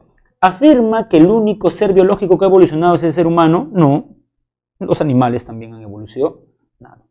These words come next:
Falso. Para Engels, ¿el ser humano siempre tuvo los rasgos que lo caracterizan? No, si es un proceso de evolución, va cambiando a lo largo del tiempo. ¿El ser humano siempre caminó erguido? No, en algún momento, como los otros homínidos, utilizaba las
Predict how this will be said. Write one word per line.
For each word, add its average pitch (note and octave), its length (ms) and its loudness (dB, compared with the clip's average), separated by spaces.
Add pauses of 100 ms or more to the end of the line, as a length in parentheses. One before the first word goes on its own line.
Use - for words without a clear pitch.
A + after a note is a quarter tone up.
Falso. - 380 -6 (1600)
Para F#3+ 320 4
Engels, G#3+ 280 2
¿el E3+ 80 0
ser G#3+ 160 4
humano G#3+ 340 2
siempre G3+ 320 0
tuvo G#3 260 4
los E3+ 200 6
rasgos G3 260 0
que F#3 100 -4
lo E3+ 120 2
caracterizan? F3 720 0
No, E3 180 4
si F3+ 120 -6
es - 100 -8
un F#3 80 -4
proceso E3+ 360 -4
de F3+ 80 2
evolución, C3+ 560 0
va E3 120 0
cambiando D3+ 480 -4
a C#3 40 -4
lo C3 120 -8
largo C3 300 -6
del D#3 200 -2
tiempo. A#2 280 -14
¿El A2+ 40 -20
ser E3+ 160 -4
humano E3+ 300 -2
siempre E3 360 -6
caminó D3+ 680 -6 (100)
erguido? D3 640 0
No, F#3 460 0
en E3 100 -8
algún D3 160 -4
momento, C3+ 400 -6
como D#3+ 160 -8
los A#2+ 100 -10
otros C3 220 -12
homínidos, C3+ 500 -12 (180)
utilizaba A#2 460 -8
las A#2+ 340 -12